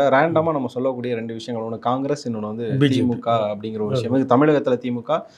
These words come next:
Speaker 1: அப்ப மத்தியில இருந்த காங்கிரஸ் அப்படிங்கிற ஒரு
Speaker 2: ம்.
Speaker 1: விஷயத்த சொல்லுவோம்.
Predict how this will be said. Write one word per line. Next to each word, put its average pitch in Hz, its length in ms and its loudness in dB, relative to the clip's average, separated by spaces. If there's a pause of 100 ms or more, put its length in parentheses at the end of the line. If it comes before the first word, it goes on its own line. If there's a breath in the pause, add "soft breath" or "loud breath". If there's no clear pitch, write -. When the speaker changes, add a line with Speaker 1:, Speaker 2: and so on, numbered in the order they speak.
(120)
Speaker 1:
அப்ப 139 320 4
மத்தியில 139 240 2
இருந்த 117 460 0
காங்கிரஸ் 120 420 -2
அப்படிங்கிற 110 240 -6
ஒரு 139 180 4
Speaker 2:
ம். 123 40 0
Speaker 1:
விஷயத்த 110 220 -4
சொல்லுவோம். 104 260 -10